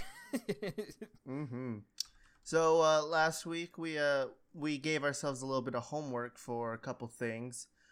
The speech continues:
Speaker 2: Uh, I kinda wanna save those till later, just, uh, just to make everybody wait for, for the things that we found.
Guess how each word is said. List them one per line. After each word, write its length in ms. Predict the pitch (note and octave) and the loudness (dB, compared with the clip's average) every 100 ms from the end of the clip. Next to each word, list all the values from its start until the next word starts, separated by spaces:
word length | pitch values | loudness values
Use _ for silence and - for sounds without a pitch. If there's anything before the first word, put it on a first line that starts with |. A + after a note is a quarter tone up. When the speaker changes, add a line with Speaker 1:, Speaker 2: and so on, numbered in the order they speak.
| - - | -20 -2
Speaker 2:
Uh, 160 | B2+ A#2+ | 0 2
I 60 | |
kinda 300 | B2 D3+ D#3+ D#3 | 0 2 2 4
wanna 200 | D3+ C#3 | 2 0
save 280 | - C#3+ | -2 -2
those 220 | C3 B2 - | 0 -2 -4
till 260 | C3 A#2 | -6 -4
later, 520 | A#2 B2 A#2 A2 A2 - | -2 0 0 -2 -8 -10
just, 320 | - A#2+ - A#2+ | -10 -10 -6 -2
uh, 240 | A2 G#2+ - _ _ _ _ - | -2 -2 -6 _ _ _ _ -10
just 160 | C#3 - | -8 -4
to 40 | |
make 220 | C#3 C3 | -2 0
everybody 400 | C3 B2 B2 A#2+ | -2 0 0 0
wait 440 | A#2 A#2+ A#2 A2 - | -2 0 0 -2 -10
for, 540 | - A#2 A2 A2 - _ | -4 -2 -2 -4 -8 _
for 260 | - B2 A#2+ - | -2 -2 -2 -6
the 100 | B2 | -10
things 380 | A#2 E3+ E3+ C#3 | -6 -4 -4 -2
that 160 | C#3 B2 | -4 -2
we 100 | C3 | -6
found. 680 | A#2 C3 A2+ A2 G#2+ A#2 | -2 0 2 0 -4 -8